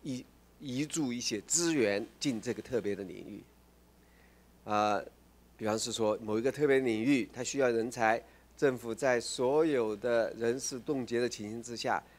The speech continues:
还想尽办法找了一些名额移注在这个领域里面去。那这个领域，这个特别的领域做得好的学校，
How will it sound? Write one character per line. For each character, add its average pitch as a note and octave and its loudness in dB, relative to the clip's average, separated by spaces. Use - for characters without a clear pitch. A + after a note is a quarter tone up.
还 C#3 -2
想 B2+ 0
尽 D3+ 0
办 A#2 4
法 F2+ 0
找 G2+ 0
了 A#2 0
一 B2 -2
些 F#2+ -4
名 A2 -6
额 G2+ -2
移 A#2+ -4
注 A#2 -4
在 G#2+ 0
这 G#2+ -8
个 G2 -8
领 F2 -14
域 F#2+ -12
里 F#2 -14
面 F2+ -14
去。 - -12
那 C#3 6
这 G3+ 8
个 E3 10
领 C3 6
域， D3 2
这 D#3+ -6
个 C#3 -8
特 F3+ 2
别 D3 4
的 D3 6
领 A2 2
域 A#2+ 0
做 E3+ 6
得 D3 10
好 G#2+ 2
的 C3 2
学 A2+ 0
校， A#2 2